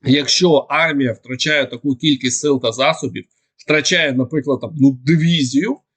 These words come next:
то це не боєздатна армія. Вона вже не може повноцінно виконувати свої функції. Саме тому вона і отримує це підсилення. Але найголовніше це те, що, а, найближчим часом,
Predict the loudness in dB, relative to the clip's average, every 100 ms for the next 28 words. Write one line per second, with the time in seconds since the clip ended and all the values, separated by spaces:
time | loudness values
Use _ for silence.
0 | _ _ _ -2 2 2 0 0 0 -2
1 | -4 -4 -2 0 -2 -4 -4 -4 -4 -10
2 | -20 _ _ _ _ _ _ -4 0 2
3 | 2 0 -2 -2 -2 0 0 0 -4 -8
4 | -6 -4 -2 0 0 0 -2 0 -2 -6
5 | -4 -4 -4 -4 -8 -8 -12 -4 0 0
6 | 0 0 0 0 -2 -2 0 0 0 -2
7 | -2 2 0 0 -4 -4 -10 -6 -6 -6
8 | -12 _ _ -2 0 0 -2 -6 _ _
9 | _ _ -2 -2 2 2 2 2 0 0
10 | -8 -12 -6 -2 -2 -6 _ _ -6 -4
11 | 0 2 6 6 4 0 0 0 0 -2
12 | -4 -2 -4 -2 -2 -2 -6 -10